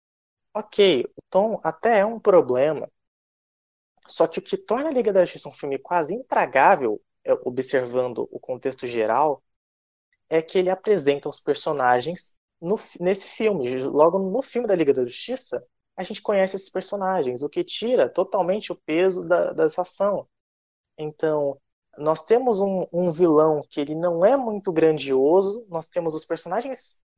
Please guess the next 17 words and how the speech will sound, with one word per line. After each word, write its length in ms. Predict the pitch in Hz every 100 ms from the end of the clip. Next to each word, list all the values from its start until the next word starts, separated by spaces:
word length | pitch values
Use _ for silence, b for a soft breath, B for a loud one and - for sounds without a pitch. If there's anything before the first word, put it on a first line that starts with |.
| _
que 100 | 190
deveriam 360 | 170 170 175 160
ser 200 | - 156
os 100 | 147
maiores 460 | 135 131 233 254
heróis 220 | 208 190
da 80 | 185
Terra 240 | 175 156 147
se 160 | 160
juntando, 640 | 147 151 - 143 127 117 - b b 180
e 100 | 180
não 360 | 180 180 170
é 100 | 202
um 140 | 302 254
momento 560 | 190 175 175 165 165
muito 440 | 156 160 214 233 170
grandioso, 800 | 165 160 147 147 165 226 285